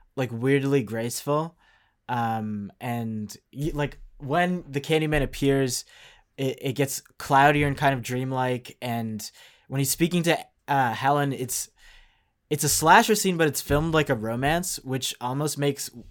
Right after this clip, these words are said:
like, what happens after that harder to watch. Uh, yeah, and I just, like, the movie, I was like, "This is really cool take on an urban legend and kind of just, like, collective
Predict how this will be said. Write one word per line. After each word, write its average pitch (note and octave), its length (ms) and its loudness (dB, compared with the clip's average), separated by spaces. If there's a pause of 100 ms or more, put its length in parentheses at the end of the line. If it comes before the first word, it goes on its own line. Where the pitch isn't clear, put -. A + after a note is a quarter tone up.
like, A#2+ 220 -8
what A#2 180 -4
happens B2 380 -2
after A#2+ 300 4
that A2+ 220 -6 (260)
harder C#3 280 -2
to B2+ 120 -6
watch. A2 500 -6 (380)
Uh, B2+ 460 0
yeah, C3+ 220 -2
and F3+ 80 -2
I C3+ 40 0
just, C3+ 160 -6
like, D3 160 0
the C#3+ 80 -2
movie, D#3+ 420 2
I - 40 2
was C#3 100 -2
like, C3+ 180 -4
"This B2+ 160 -10
is D#3 260 -8 (580)
really C3 440 0
cool C3+ 240 -2
take C3 380 -6 (100)
on A#2+ 480 -4
an A#2 120 -8
urban A#2 300 -6
legend A2 580 -8
and G2+ 400 -10 (600)
kind B2 140 -6
of - 40 -8
just, - 100 -8
like, A2 220 -8
collective B2 920 -6